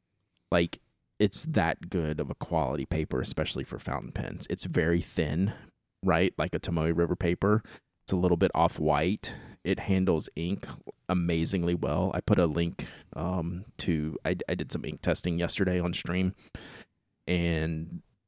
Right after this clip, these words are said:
the plotter handled it amazing. All my previous ink tests have been amazing. I want to use this paper all the time. Like, this could be, like, the one paper, right? I could just use this paper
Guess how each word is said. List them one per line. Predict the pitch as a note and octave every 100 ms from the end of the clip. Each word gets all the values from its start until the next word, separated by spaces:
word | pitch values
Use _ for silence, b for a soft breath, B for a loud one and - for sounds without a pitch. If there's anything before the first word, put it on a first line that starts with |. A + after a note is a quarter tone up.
| -
the | -
plotter | - D#2+ E2
handled | E2+ F2 D#2+ D2+
it | D#2 E2
amazing. | F2 F2 D#2+ F2+ F#2 -
All | F#2+
my | E2+
previous | D2+ - E2 D#2+ - -
ink | F2+ -
tests | D#2+ D2 -
have | C#2 C2+ -
been | E2 C2
amazing. | D#2 D#2 F#2+ F2 -
I | G2
want | F#2+ F2+
to |
use | E2+ E2+
this | - D2+
paper | - E2 D#2 - -
all | D#2 D#2
the | D#2
time. | - - - - -
Like, | D2+ -
this | G2+ -
could | G#2+
be, | G2+ G2 F2 F#2+ _ _ -
like, | F2+ E2 -
the | F2+ F#2+
one | E2+ D2 A#1 - - -
paper, | D#2+ - - - _ _ _ _ -
right? | E2+ D#2+
I | -
could | E2 F2
just | - -
use | D2+ B1
this | C#2+
paper | - - -